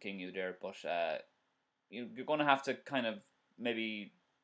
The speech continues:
talk to someone in, in authority about that, cause I, I'm not a hundred percent sure of your next steps.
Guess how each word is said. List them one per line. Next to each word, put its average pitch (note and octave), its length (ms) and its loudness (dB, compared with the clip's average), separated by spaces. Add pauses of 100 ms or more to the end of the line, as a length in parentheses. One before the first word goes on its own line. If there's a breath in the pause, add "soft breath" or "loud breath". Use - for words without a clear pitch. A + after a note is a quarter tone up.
(360)
talk A2 260 8
to A#2 100 0
someone A2 280 -2
in, G#2 200 -4
in G2+ 120 -4
authority G2 440 4
about F#2+ 240 2
that, F2+ 180 0
cause - 100 -14
I, F2 180 -8
I'm G2+ 80 -8
not F#2+ 140 -4
a - 20 -6
hundred F#2+ 180 -12
percent F2+ 240 -8
sure F#2+ 160 -2
of F#2 80 -4
your F#2 80 -6
next F2+ 200 -6
steps. - 340 -4